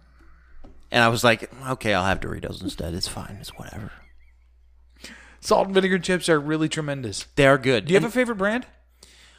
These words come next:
Speaker 1: Uh, you know, I can picture it in my head, the way
Speaker 2: Yeah,
Speaker 1: the bag looks
Speaker 2: I
Speaker 1: like,
Speaker 2: can,
Speaker 1: but
Speaker 2: I
Speaker 1: I
Speaker 2: can
Speaker 1: can't
Speaker 2: too.
Speaker 1: tell you. It's like a blue bag, and it has seagulls on
Speaker 2: That's a
Speaker 1: it.
Speaker 2: good one. That's a good one. That's
Speaker 1: Yeah.
Speaker 2: a good one. That, that's a good, um, um,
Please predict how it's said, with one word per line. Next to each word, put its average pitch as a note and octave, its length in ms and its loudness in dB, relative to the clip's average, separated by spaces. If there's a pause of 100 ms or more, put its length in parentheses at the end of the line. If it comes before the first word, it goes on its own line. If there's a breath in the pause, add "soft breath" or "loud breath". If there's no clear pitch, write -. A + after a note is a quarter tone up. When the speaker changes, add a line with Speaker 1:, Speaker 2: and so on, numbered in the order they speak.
(760 soft breath)
Speaker 1:
Uh, - 380 -4 (400)
you E3 140 -4
know, E3 200 6
I D3 140 4
can C3+ 160 -6
picture - 500 2
it F#3+ 200 -4
in D3 120 -8
my A#2+ 160 0
head, B2+ 320 -2
the C3+ 80 -4
way B2 120 4
Speaker 2:
Yeah, B2+ 100 4
Speaker 1:
the A#2+ 40 -2
bag A#2 260 2
looks D3+ 200 2
Speaker 2:
I - 20 2
Speaker 1:
like, E3 160 2
Speaker 2:
can, - 80 -6
Speaker 1:
but E3 100 6
Speaker 2:
I - 20 6
Speaker 1:
I A#2 40 6
Speaker 2:
can D#3+ 140 0
Speaker 1:
can't C#3 260 0
Speaker 2:
too. B2+ 80 -2
Speaker 1:
tell A2+ 200 2
you. G#2 140 -4
It's C3 140 -2
like C3 140 2
a B2 60 -2
blue A2+ 340 -2
bag, B2+ 480 2 (460 soft breath)
and A#2+ 100 -2
it G#2+ 60 -4
has A2 200 2
seagulls B2+ 500 0
on C3+ 60 4
Speaker 2:
That's C3+ 220 4
a - 40 2
Speaker 1:
it. B2+ 40 -4
Speaker 2:
good B2+ 180 -2
one. A2+ 340 -6
That's C3+ 260 4
a C#3 60 2
good B2 200 -2
one. G#2+ 220 -10 (500)
That's G2+ 220 4
Speaker 1:
Yeah. C#3+ 60 2
Speaker 2:
a B2 40 -6
good B2 140 0
one. A2 220 -6 (140)
That, C#3+ 240 2
that's D#3 220 4
a F#3 40 2
good, D#3+ 400 4
um, C#3 420 2 (120)
um, A#2+ 480 0